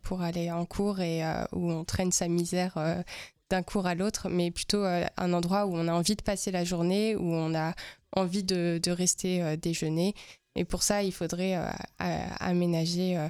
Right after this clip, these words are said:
peut-être des salles, des endroits où on a vraiment envie de se poser et où on se sent bien surtout.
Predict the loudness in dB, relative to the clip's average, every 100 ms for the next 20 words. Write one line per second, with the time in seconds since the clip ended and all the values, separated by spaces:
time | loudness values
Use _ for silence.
0 | -8 -20 _ _ -2 0 0 0 0 2
1 | 2 2 2 0 2 2 2 2 2 0
2 | -2 0 0 0 0 2 2 2 0 0
3 | 0 -2 -2 0 -2 -4 -20 _ _ _
4 | 0 2 4 2 2 0 0 0 -2 -4
5 | -8 -10 -14